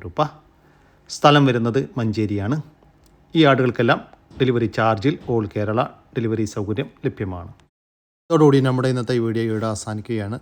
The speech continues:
നിങ്ങൾക്കാർക്കെങ്കിലും നിങ്ങളുടെ കാർഷിക സാധനങ്ങൾ സൗജന്യമായി നമ്മുടെ YouTube ചാനൽ വഴി വിൽപ്പനയ്ക്ക് താല്പര്യമുണ്ടെങ്കിൽ എൻ്റെ WhatsApp നമ്പറായ തൊണ്ണൂറ്റൊൻപത്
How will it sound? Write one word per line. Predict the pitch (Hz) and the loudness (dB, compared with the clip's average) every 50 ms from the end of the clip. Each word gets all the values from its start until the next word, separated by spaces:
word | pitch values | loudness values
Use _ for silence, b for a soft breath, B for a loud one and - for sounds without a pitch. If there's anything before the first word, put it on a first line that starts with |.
| - - | -12 -10
നിങ്ങൾക്കാർക്കെങ്കിലും | 123 117 110 107 - 110 104 - - 110 107 123 151 - _ b b b b b b b b - | -8 -8 -8 -6 -6 -8 -8 -8 -8 -6 -6 -6 -8 -10 _ b b b b b b b b 2
നിങ്ങളുടെ | 139 147 156 151 - 147 | 4 4 4 4 6 4
കാർഷിക | 139 127 - - 131 113 - | 4 4 4 0 -2 -2 0
സാധനങ്ങൾ | 117 110 110 110 117 131 156 156 | -2 -2 -2 -2 -2 -2 -2 -2
സൗജന്യമായി | - 143 110 - 110 110 110 104 104 107 110 120 113 | -2 -4 -2 -2 -4 -2 -2 -2 -2 -2 -2 -2 -2
നമ്മുടെ | 120 127 135 143 143 135 | 0 2 4 4 6 4
YouTube | 123 110 - 120 110 - - - | 4 2 0 -2 -4 -4 -6 -8
ചാനൽ | 117 107 101 101 104 101 | -6 -6 -4 -4 -6 -6
വഴി | 101 101 104 104 | -6 -6 -6 -6
വിൽപ്പനയ്ക്ക് | 92 92 - - 107 98 98 - | -8 -10 -10 -10 -10 -10 -10 -10
താല്പര്യമുണ്ടെങ്കിൽ | - 98 98 101 - 104 104 104 107 107 107 135 139 - 143 | -8 -10 -10 -8 -8 -8 -6 -6 -6 -6 -8 -8 -8 -4 -2
എൻ്റെ | 120 120 123 127 117 | 0 2 4 4 4
WhatsApp | 117 110 104 - - - - - | 4 0 0 -4 -12 -12 -10 -8
നമ്പറായ | 107 98 92 92 90 95 110 127 - - - | -8 -8 -6 -8 -8 -8 -10 -10 -12 -12 -10
തൊണ്ണൂറ്റൊൻപത് | 107 101 101 107 110 107 - 107 101 98 92 90 110 110 147 | -8 -6 -4 -6 -6 -6 -6 -6 -6 -6 -6 -6 -8 -8 -8